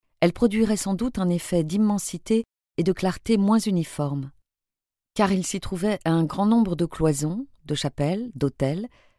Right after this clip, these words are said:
de retables et de monuments funéraires à baldaquin, qui brisaient la régularité du style architectural, même si ces infrastructures et ce mobilier intérieur étaient souvent eux-mêmes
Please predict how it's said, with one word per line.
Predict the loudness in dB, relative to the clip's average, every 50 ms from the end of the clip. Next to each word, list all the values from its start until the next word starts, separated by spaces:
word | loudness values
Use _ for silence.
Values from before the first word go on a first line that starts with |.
| _ _ _ -6
de | -2 0 2 2 2
retables | 2 2 0 0 2 2 4 4 2 2 -2 -4
et | -4 -4
de | -4 -4 -4 -2
monuments | -2 0 0 0 2 2 0 0 -2 -4
funéraires | -6 -6 -2 0 0 0 0 -2 -4 -2
à | -2
baldaquin, | -2 -4 -4 -4 -6 -8 -6 -6 -6 -6 -6 -8 _ -20 -20 _ _ _ _ _ _ _
qui | -6 -4 -2
brisaient | 0 0 0 0 0 0 0 2 2 2
la | 2 0 0 -2
régularité | -2 -4 -4 -4 -2 0 0 0 -2 -2 -6 -4 -2 -2 -2
du | -2 -4 -10
style | -10 -8 -6 -2 -2
architectural, | 0 -2 -2 -4 -8 -6 -8 -8 -8 -8 -8 -6 -6 -6 -6 -8 -8 -12 -18 -20 -20 _ _ _ _ _ _
même | 2 4 4 4 4 2
si | 0 -4 -8 -8
ces | -8 -6 -6 -6 -4 -4
infrastructures | -4 -4 -4 -4 -4 -4 -4 -8 -12 -14 -12 -10 -6 -4 -2 -2 -2
et | -4
ce | -6 -4 -2
mobilier | 0 0 0 -2 -4 -2 0 0
intérieur | 0 0 -2 -4 -4 -2 0 0 0 0 -2 -4 -10 -20 -20 -20 _ _ -6
étaient | -4 -2 -2 -2
souvent | -2 -2 -2 2 4 4
eux-mêmes | 4 4 4 4 2 2 0